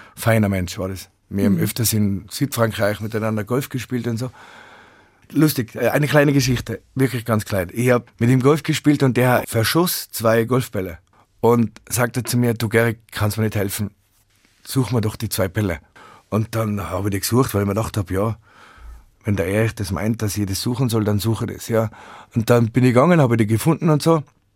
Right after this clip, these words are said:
Speaker 1: Und dann gebe ich ihm die Bälle und dann sag ich, „Six, Gary, jetzt haben wir wieder zwei Euro gespart.“ Und der war schwerreich, dieser
Speaker 2: Ja.
Speaker 1: ein, ein schwerreicher Mann, wirklich. Und hat mir gesagt, „Jetzt haben wir wieder zwei Euro gewonnen.“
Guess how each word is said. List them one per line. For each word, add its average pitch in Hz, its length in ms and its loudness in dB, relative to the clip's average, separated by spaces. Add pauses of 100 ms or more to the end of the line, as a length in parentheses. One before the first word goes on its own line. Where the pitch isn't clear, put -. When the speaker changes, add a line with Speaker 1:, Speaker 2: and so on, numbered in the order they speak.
(240)
Speaker 1:
Und 143 320 2
dann 135 200 2
gebe 156 240 2
ich 180 80 2
ihm 165 120 2
die 131 100 2
Bälle 135 300 4
und 160 80 4
dann 147 80 2
sag 139 200 -4
ich, 135 160 -2
„Six, - 280 -8
Gary, 110 240 2
jetzt - 200 -6
haben 135 80 0
wir 135 100 0
wieder 113 180 -4
zwei 113 240 0
Euro 113 220 -2
gespart.“ 104 500 -8 (220)
Und 139 260 0
der 131 280 4
war 120 440 2
schwerreich, 120 960 0
dieser 131 200 0
Speaker 2:
Ja. 139 80 0
Speaker 1:
ein, 117 60 -8 (200)
ein 139 80 -4
schwerreicher 127 760 2
Mann, 95 240 -6
wirklich. 120 260 -6 (280)
Und 110 180 -6
hat 123 300 2 (180)
mir 147 360 4
gesagt, 139 580 2 (320)
„Jetzt 131 300 -2
haben 120 120 0
wir 143 120 2
wieder 135 220 2
zwei 120 360 0
Euro 131 460 2 (1400)
gewonnen.“ 135 500 2